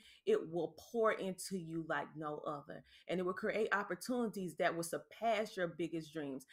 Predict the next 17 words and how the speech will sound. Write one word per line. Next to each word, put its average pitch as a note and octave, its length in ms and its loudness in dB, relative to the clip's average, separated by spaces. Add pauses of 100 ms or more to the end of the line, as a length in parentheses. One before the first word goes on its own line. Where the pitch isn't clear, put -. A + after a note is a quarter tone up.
(140)
And E3 140 2
I'm D#3 120 2
saying D#4 440 4
this G3 240 6 (180)
because F3 320 4
I C#3 140 6
know F#3+ 360 4
this, C3 260 -4
not F#3+ 280 8
because B3 300 2
I C4 120 10
read A#3+ 360 8
it, - 180 0 (280)
because F3 440 2 (100)
I D#3 300 8 (180)
know E3+ 380 4
it. - 140 -6